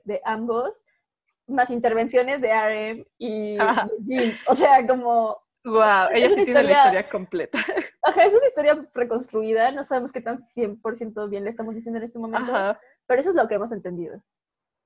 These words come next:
Speaker 2: Sí, exacto. Sí, suena como lo que yo entendí. Según yo, lo que más he escuchado es cuánto tiempo estuvieron peleados. Pero la verdad tampoco confío tanto en Jimin, <laughs> porque estaba como,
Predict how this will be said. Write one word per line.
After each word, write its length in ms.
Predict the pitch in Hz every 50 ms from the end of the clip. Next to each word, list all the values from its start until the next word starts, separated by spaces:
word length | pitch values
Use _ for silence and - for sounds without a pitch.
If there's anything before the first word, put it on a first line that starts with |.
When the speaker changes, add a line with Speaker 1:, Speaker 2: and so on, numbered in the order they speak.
| _ _ _ _ _ _ _ _
Speaker 2:
Sí, 200 | _ _ - 233 208
exacto. 600 | 202 196 202 - 220 202 202 - - 170 190 - _ _
Sí, 240 | - - 277 269 269
suena 240 | 285 285 320 466
como 180 | 466 262 214 202
lo 120 | 196 190 190
que 80 | 196 196
yo 60 | 208
entendí. 460 | 214 214 - 233 226 220 220 190 - -
Según 240 | 277 277 285 311 311
yo, 80 | 381
lo 140 | 415 370 -
que 100 | - 226
más 200 | 196 208 240 262
he 40 | 262
escuchado 380 | 277 - 196 190 - 214 202 208
es 120 | 226 -
cuánto 280 | - 202 202 202 220 208
tiempo 220 | 208 185 185 190
estuvieron 400 | 208 - - 180 170 175 180 190
peleados. 540 | 190 170 147 151 151 143 135 - - - _ _ _ _ _ _ _ _ _ _ _ _ _ _
Pero 320 | - 240 226 226 226 226 226
la 120 | 220 226 226
verdad 220 | 226 226 233 233
tampoco 360 | 320 302 254 240 233 254 240
confío 280 | - 208 220 - 190 190
tanto 260 | - 214 214 208 196
en 140 | 170 196 175
Jimin, 320 | 156 170 165 165 143 -
<laughs> 240 | - - - 277 -
porque 340 | 349 - 311 277 - - 226
estaba 400 | - - - 196 190 185 196 -
como, 420 | - - 175 175 170 165 165 165